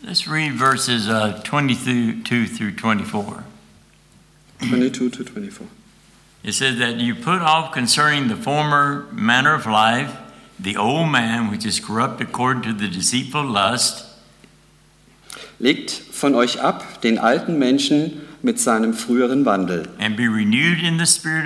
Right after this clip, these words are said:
Speaker 1: of your mind,
Speaker 2: der sich durch trügerische Begierden zugrunde richtet. Erneuert euch aber in eurem Geist und Sinn,
Speaker 1: and that you put on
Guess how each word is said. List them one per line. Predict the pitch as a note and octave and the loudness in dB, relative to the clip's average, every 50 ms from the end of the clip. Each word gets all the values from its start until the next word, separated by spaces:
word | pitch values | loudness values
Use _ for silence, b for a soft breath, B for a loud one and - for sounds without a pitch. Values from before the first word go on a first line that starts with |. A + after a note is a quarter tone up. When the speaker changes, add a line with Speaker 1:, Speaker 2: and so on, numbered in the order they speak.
| D#3 D#3 | -2 -4
Speaker 1:
of | D3 | -4
your | D#3 D3 | -2 0
mind, | B2 G#2+ G2+ G#2 G#2+ A2+ C3 C#3+ C#3+ C#3 B2+ | 0 2 2 2 0 0 0 0 -2 0 2
Speaker 2:
der | C3 B2 B2+ | 2 2 2
sich | C#3+ C#3 C3+ | 2 0 0
durch | - D3 C#3 C#3 - | 2 2 2 2 0
trügerische | - D3+ D#3 F3+ F3 D#3+ D#3+ D3+ D3+ D3 - D3+ C#3+ | -2 0 0 2 4 4 4 4 2 0 2 0 0
Begierden | C#3 C#3+ B2+ - C#3 C#3+ C#3+ C#3 C#3 B2 | 2 0 -2 2 4 2 4 2 0 -2
zugrunde | - B2+ - - C3 C#3+ C#3+ C3+ B2 A#2 | -2 -4 -4 0 2 4 4 4 4 4
richtet. | G#2 F#2+ F2 - - F#2 F2 - | 2 2 0 0 -4 -4 -4 -2
Erneuert | - A2 G#2+ G#2 A2 B2 C#3 D#3+ F3+ F#3 | 0 0 2 2 4 4 6 4 4 4
euch | - - D3 D#3 - - | 4 2 2 2 2 0
aber | C3 C#3 C#3+ D3+ D3 B2+ | 0 2 4 4 4 4
in | A#2+ A#2 | 4 2
eurem | A2 A2 A2 A2 A2+ G#2+ G#2+ G#2+ | 2 2 2 2 2 0 0 2
Geist | A#2+ G#2 G#2 A#2 D3 - - - - - - - | 2 2 4 2 2 0 0 -2 -2 -6 -6 -2
und | B2 A2+ - | 0 0 0
Sinn, | - - A2+ A2+ D#3+ C4 - - - - - | 2 2 2 2 2 2 0 -2 -10 -12 -6
Speaker 1:
and | G2+ G2+ A2 G#2+ | -6 -4 -4 -4
that | G#2+ G2 - G#2+ | -4 -4 -6 -6
you | F#2 | -8
put | - - C3+ C#3 C#3+ | -4 -2 2 2 4
on | C#3+ C3+ C#3 C#3+ C#3+ C#3+ C#3+ C#3+ C#3+ C#3+ C#3+ | 4 4 2 2 2 0 0 -2 -4 -6 -8